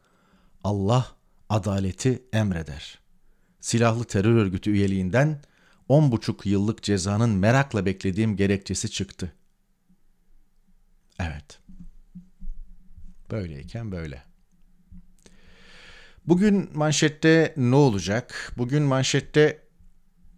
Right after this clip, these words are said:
özellikle İran'dan eli boş dönen Erdoğan'ın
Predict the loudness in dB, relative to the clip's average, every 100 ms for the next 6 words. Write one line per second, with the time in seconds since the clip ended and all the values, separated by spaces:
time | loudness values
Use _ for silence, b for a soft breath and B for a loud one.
0 | -20 _ _ _ _ _ -20 -20 -20 -20
1 | -20 -16 -2 0 2 0 0 0 0 -6
2 | -20 -20 -20 -20 -20 -4 2 4 4 2
3 | 0 0 -2 -2 -4 -2 0 0 -2 b
4 | b b b b b b b _ _ _
5 | _ _ _ _ _ 0 4 4 4 2
6 | 2 0